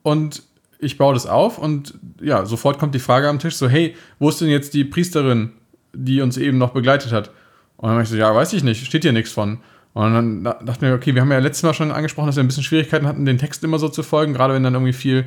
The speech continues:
Heckmeck am Tisch war. Und dann haben wir uns den Text nochmal angehört und, äh, einfach kein Wort mehr. Sie ist einfach weg. Dann denke ich mir auch so, okay,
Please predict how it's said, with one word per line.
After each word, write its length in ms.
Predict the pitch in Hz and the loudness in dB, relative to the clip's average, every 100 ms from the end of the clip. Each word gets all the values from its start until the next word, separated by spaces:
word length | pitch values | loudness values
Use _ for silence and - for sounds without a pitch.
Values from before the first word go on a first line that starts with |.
| - | -2
Heckmeck 340 | 156 147 135 | -2 0 0
am 120 | 123 | -2
Tisch 240 | 143 175 - | 0 -2 -2
war. 220 | 180 190 - - - _ | -4 -4 -12 -20 -20 _
Und 80 | 131 | 2
dann 60 | 139 | 4
haben 100 | 147 | 4
wir 60 | |
uns 140 | 143 139 | 2 2
den 100 | 120 | 0
Text 240 | 131 127 | -2 -2
nochmal 260 | 113 120 117 | -2 0 0
angehört 360 | 165 170 190 185 | 0 0 -2 -2
und, 320 | 135 127 - _ 151 | -6 -4 -10 _ -6
äh, 140 | 143 | -4
einfach 300 | 147 165 - _ | -4 -4 -8 _
kein 240 | 170 190 | -2 0
Wort 160 | 202 233 | 0 0
mehr. 180 | 113 113 | -2 -2
Sie 60 | |
ist 80 | 139 | -2
einfach 240 | 175 202 196 | -2 -2 -2
weg. 240 | 185 - - - _ | -4 -8 -20 -20 _
Dann 80 | 143 | 2
denke 120 | 131 | 4
ich 20 | 143 | 4
mir 60 | |
auch 60 | 135 | 2
so, 180 | 135 123 | 2 0
okay, 480 | 120 - 135 147 | -2 0 2 2